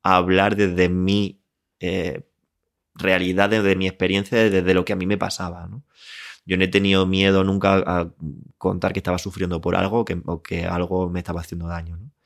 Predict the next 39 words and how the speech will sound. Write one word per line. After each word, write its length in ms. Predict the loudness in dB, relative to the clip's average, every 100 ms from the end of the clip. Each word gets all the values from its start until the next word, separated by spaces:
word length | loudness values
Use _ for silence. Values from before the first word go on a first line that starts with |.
| -20 -20 -18 -18 -20 _ -2
Y 200 | 4 6
eso 580 | 6 6 6 6 2 _
hoy 420 | 4 6 6 6
en 140 | 6 6
día 120 | 4
en 60 |
el 200 | 4 4
canal, 400 | 4 2 4 4
pues, 160 | 6 6
lo 120 | 4
traslado 380 | 2 0 2 2
bastante 360 | 0 -4 -6 -6
también. 480 | -6 -6 -4 -6 -12 _ _ _ _ _ _ _ -20 _
Eh, 440 | -6 -2 0 0 -2
sí 200 | -4 -4
que, 440 | 2 2 2 0 -4
bueno, 320 | -8 -6 -6
pues, 160 | -8 -10
no 1000 | -12 -16 -20 _ _ -20 -20 -20 -10 -4
tengo 160 | 0
problema 300 | 4 6 6
en 80 | 2
contar, 480 | 0 2 4 6 4
porque 300 | 4 0 -2
tengo 180 | -4 -4
algún 200 | -2 -2
vídeo 140 | 0
en 40 |
el 60 | 0
que 60 | -2
he 40 |
hablado 200 | -2 -2
del 160 | -2 -2
bullying 340 | -2 -2 -4
que 80 | -6
he 40 |
vivido 280 | -8 -8 -8
de 80 | -6
pequeño, 760 | -4 -2 0 0 0 0 0